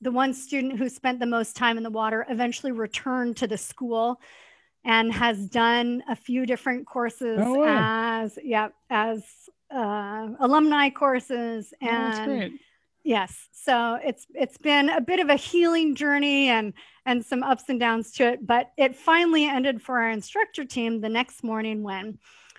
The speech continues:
Speaker 1: we were gonna finish up and wash all the gear and have a,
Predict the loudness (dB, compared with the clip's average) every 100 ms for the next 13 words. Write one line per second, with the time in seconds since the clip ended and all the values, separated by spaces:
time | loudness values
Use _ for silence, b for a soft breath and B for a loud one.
0 | -2 2 4 2 -2 -4 0 2 2 4
1 | 4 4 0 -2 0 0 0 -2 -2 -2
2 | -2 0 -4 B B B -2 -2 2 4
3 | 4 2 -4 -2 -2